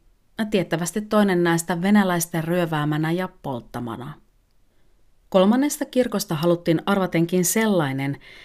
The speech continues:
joka kestäisi aiempia paremmin roihuavat palot. Ja niinpä tuhatviisisataakolmekymmentäluvulla murattiin viimeinen kivi alueen uuteen keskiaikaiseen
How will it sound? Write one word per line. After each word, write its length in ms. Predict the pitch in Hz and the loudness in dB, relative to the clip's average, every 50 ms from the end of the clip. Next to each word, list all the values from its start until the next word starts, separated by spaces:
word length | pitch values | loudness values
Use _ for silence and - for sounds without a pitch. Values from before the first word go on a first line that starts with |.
| - - - _ - | -20 -20 -16 _ 0
joka 120 | 233 240 | 0 0
kestäisi 480 | 233 - 269 262 - 262 247 233 247 - - | 2 0 -2 -2 0 0 0 0 -2 -4 -2
aiempia 560 | - 233 254 262 262 233 190 165 165 147 139 135 - | 0 0 2 2 2 2 2 0 0 -2 -2 -4 -2
paremmin 680 | - 156 151 156 151 147 147 147 151 151 156 151 - - - | -2 -2 0 0 0 0 0 0 2 0 0 -2 -4 -8 -6
roihuavat 680 | 196 196 196 196 180 156 139 139 135 127 131 123 - - - _ - | -2 0 2 2 2 0 -2 -6 -8 -6 -8 -10 -10 -12 -18 _ -8
palot. 580 | - 135 131 131 127 117 127 - - - - _ _ _ _ _ _ _ _ _ - - - - - - - - _ | -6 -6 -6 -6 -6 -8 -10 -12 -16 -20 -20 _ _ _ _ _ _ _ _ _ -20 -20 -20 -20 -20 -20 -20 -4 _
Ja 80 | 247 240 | 2 4
niinpä 280 | 240 240 240 214 220 | 4 4 2 0 0
tuhatviisisataakolmekymmentäluvulla 1600 | 214 214 214 208 214 214 226 220 214 - - 208 202 208 - 240 247 254 254 247 208 180 165 147 143 143 139 147 147 143 147 156 156 | 0 0 0 0 0 0 0 0 0 -2 -2 -4 -4 -2 0 2 2 2 2 0 0 0 0 0 0 -2 -2 -2 -2 0 0 0 2
murattiin 640 | 156 165 180 185 185 175 170 - - 185 175 175 175 | 2 2 2 2 0 -2 -2 -2 0 2 2 2 2
viimeinen 560 | 208 226 240 220 196 160 143 143 139 139 139 | 2 2 2 2 2 0 0 -2 -4 -6 -6
kivi 380 | - - 180 165 165 160 151 160 - - _ _ _ | -4 -4 0 2 2 2 2 -2 -6 -12 _ _ _
alueen 420 | 233 226 208 180 165 160 165 - - | -2 0 2 2 2 2 0 0 -2
uuteen 440 | 208 226 226 214 214 - 156 156 160 | -4 -4 -2 -2 -2 -2 -2 -2 -2
keskiaikaiseen 920 | 156 - 233 233 - - - 160 143 143 - - 139 135 - 147 143 143 | 0 -2 -2 -2 -4 -6 -6 -6 -6 -6 -8 -8 -8 -6 -6 -6 -6 -8